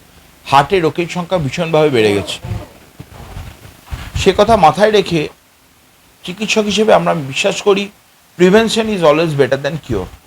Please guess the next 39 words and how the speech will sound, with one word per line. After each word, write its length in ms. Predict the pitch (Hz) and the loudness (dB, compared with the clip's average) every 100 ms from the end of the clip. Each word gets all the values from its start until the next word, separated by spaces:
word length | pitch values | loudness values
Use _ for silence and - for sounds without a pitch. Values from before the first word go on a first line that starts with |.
| _ | _
মানে, 160 | - 156 | -8 -2
রোগ 180 | 170 180 | 0 0
যদি 180 | 180 180 | 0 0
আমরা 160 | 175 | 2
প্রতিরোধ 380 | 165 151 160 180 - | 0 -2 -2 -4 -4
করতে 200 | 180 190 | -4 -2
পারি, 200 | 175 185 - _ _ _ _ - | -2 -4 -8 _ _ _ _ -4
রোগের 240 | 156 170 | -2 0
সংক্রমণের 580 | 170 160 143 160 165 170 | -2 -4 -2 -2 0 0
হার 140 | 160 | 2
অনেক 220 | 180 139 135 | 0 -2 -6
কমে 220 | 135 107 | -6 -6
যাবে। 200 | 85 64 - _ _ _ _ - - - | -6 -8 -16 _ _ _ _ -20 -20 -4
প্রথম 320 | 175 196 240 | 0 2 2
জিনিস 200 | 220 208 | 0 0
যেটা 200 | 175 170 | 2 2
দরকার, 360 | 147 127 190 220 | 4 2 2 0
মানুষের 460 | 156 147 156 165 - _ _ _ 135 | 0 0 -4 -6 -6 _ _ _ 0
জাগরণ 400 | 135 135 165 170 | 2 4 2 0
হওয়া 180 | 151 143 | 0 2
দরকার, 360 | 123 120 - - | 0 0 -6 -4
মানুষের 300 | 139 135 160 | -4 -4 -8
সম্যক 440 | - 151 156 160 | -8 -6 -6 -2
ধারণা 360 | 131 123 147 165 | 0 2 4 4
হওয়া 180 | 147 135 | 4 2
দরকার, 340 | 113 117 170 - - - - - - - - | 0 -4 -8 -8 -10 -8 -8 -8 -14 -20 -12
কী 160 | 220 | -8
কারণে 380 | 196 160 156 175 | 0 2 2 0
রোগ 260 | 131 147 151 | 2 2 0
হচ্ছে। 240 | 160 - | -4 -4
সেই 220 | - 190 | -2 0
বিষয়ে 280 | 170 175 - | -2 -2 -2
মাদক 300 | - 135 151 | 2 2 2
বিরোধী 380 | 175 170 165 170 | 0 0 0 0
একটা 220 | 156 160 | -2 0
আন্দোলনের 420 | 127 123 135 143 | 0 0 -4 0
আমরা 220 | 135 139 139 | -2 -2 -6
সূচনা 360 | - 170 165 | -8 -8 -6
করেছি। 360 | 165 180 175 | -4 -6 -8